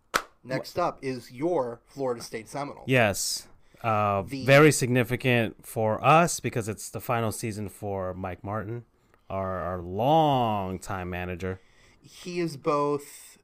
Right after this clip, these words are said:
Speaker 1: the best and the worst college baseball manager of all time,
Speaker 2: Mm.
Speaker 1: depending on how you look at it.
Speaker 2: Right. Uh, once
Speaker 1: They have,
Speaker 2: again.
Speaker 1: they have, he's been coaching them for forty years.
Speaker 2: Right.
Speaker 1: He has won forty games in every one of his forty seasons.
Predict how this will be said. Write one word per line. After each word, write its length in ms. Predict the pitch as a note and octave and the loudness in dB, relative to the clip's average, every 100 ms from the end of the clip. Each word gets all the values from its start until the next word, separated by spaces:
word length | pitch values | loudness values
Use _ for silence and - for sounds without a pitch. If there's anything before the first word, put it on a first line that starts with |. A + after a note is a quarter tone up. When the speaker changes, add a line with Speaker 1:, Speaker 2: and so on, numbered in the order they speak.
| _ | _
Speaker 1:
the 240 | A#2+ C3+ | -12 -12
best 640 | A2 C#3 D3 G3 - - - - | -10 -6 -4 -4 -6 -16 -18 -10
and 240 | C#3+ C#3 | -8 -6
the 60 | C3 | -8
worst 680 | A#2+ D3+ E3+ - - - _ _ | -6 -4 -4 -6 -16 -20 _ _
college 420 | - C#3+ C#3+ C3+ - | -6 -4 -4 -6 -10
baseball 400 | C3 - C3 A#2+ | -10 -10 -10 -10
manager 480 | A#2+ A#2 A2+ A#2 | -12 -16 -14 -14
of 80 | A2+ | -14
all 180 | B2+ A#2 | -14 -14
time, 360 | - A2 A2 - _ _ _ - | -14 -18 -18 -20 _ _ _ -16
Speaker 2:
Mm. 60 | A2 | -12
Speaker 1:
depending 320 | G2+ D3 C#3 | -8 -6 -6
on 120 | B2+ | -8
how 100 | B2+ | -8
you 160 | B2 A#2 | -8 -10
look 180 | G#2+ - | -12 -18
at 120 | - | -20
it. 80 | - _ | -20 _
Speaker 2:
Right. 340 | A2+ G2+ G2 - A2+ E2+ - C3 | 0 2 0 -6 -14 -14 -10 -8
Uh, 80 | G#2 G2 - - - | -8 -12 -20 -20 -2
once 200 | A#2+ D3+ | 2 4
Speaker 1:
They 40 | F3 | 4
have, 80 | |
Speaker 2:
again. 440 | B2 G#2+ G2 F#2+ F#2 - - | 4 4 4 0 -4 -12 -8
Speaker 1:
they 140 | D#3 F3 | -2 -2
have, 240 | F3 - | -2 -10
he's 360 | C#3+ F3+ G#3 G#3+ | -16 -10 -10 -6
been 180 | A#3+ G3+ | -8 -4
coaching 580 | F#3 F3 E3 E3+ D3+ | -2 -2 -2 -6 -6
them 480 | C3 B2 A#2+ A#2 A#2 - | -4 -6 -6 -10 -14 -14
for 160 | A#2+ | -16
forty 440 | - - D3 C#3 B2 | -16 -10 -6 -6 -8
years. 520 | A2+ D2 - - - _ - | -12 -16 -20 -20 -20 _ -4
Speaker 2:
Right. 320 | G2+ F2+ - _ _ _ | -2 -2 -6 _ _ _
Speaker 1:
He 240 | - D3 | -8 -4
has 160 | C#3+ C#3 | -4 -6
won 220 | C#3+ C3 | -6 -8
forty 520 | - - F3+ F#3 F3+ | -12 -6 -2 -2 -4
games 800 | C#3+ C#3 B2 A#2 A2+ A2 A2+ - | -6 -6 -6 -8 -12 -14 -18 -18
in 140 | B2 B2 | -16 -10
every 300 | C3+ D3 D3 | -8 -6 -6
one 240 | B2+ C3 | -6 -6
of 100 | B2+ | -6
his 160 | C3 A2+ | -10 -14
forty 400 | - C3 B2 A#2 | -10 -8 -8 -10
seasons. 720 | - A#2 A2 G#2+ - - | -12 -12 -14 -18 -20 -20